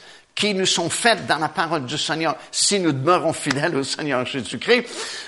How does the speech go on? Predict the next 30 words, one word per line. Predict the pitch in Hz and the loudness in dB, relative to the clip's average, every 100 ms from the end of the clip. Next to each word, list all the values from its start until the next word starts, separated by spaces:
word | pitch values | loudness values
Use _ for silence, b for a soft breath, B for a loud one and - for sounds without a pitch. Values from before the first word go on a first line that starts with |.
| 143 | 2
Mais | 220 | 6
la | 262 220 | 6 6
plupart | 208 214 247 254 233 | 6 6 6 6 6
d'entre | 202 - 180 | 2 2 0
nous, | 190 240 | 0 0
nous | 175 214 247 | 0 0 0
ne | 233 233 | 2 2
les | 202 208 | 2 0
connaissons | 208 240 226 214 - 208 196 | 0 -2 0 2 2 2 0
pas, | - 220 196 | -2 -2 0
ces | - 175 | 0 0
promesses-là, | - 190 175 147 - 165 190 B B | -2 -4 -2 -2 0 -2 -2 B B
parce | 214 190 | -4 -2
qu'encore | - 190 202 170 | -2 -2 -2 -2
une | 156 | -2
fois, | - 190 - | -2 -2 0
elles | 165 175 | 0 0
ne | 165 | 0
sont | 143 - 175 | -2 -2 -4
que | - 139 | -4 -4
rarement | 135 - 202 185 143 156 160 | -4 -2 2 2 2 0 -2
prêchées. | - - 147 120 - 214 B B B B | -2 -4 -2 0 2 2 B B B B
Alors, | - 208 220 185 | 4 8 8 6
ces | - 196 | 4 4
promesses | - 196 254 226 | 4 6 6 6
sont | - 185 | 4 4
là | 202 | 4
pour | 196 180 170 | 4 2 4
nous | 170 | 4
motiver | 165 180 233 233 - 165 175 - - | 2 2 2 2 0 2 2 2 0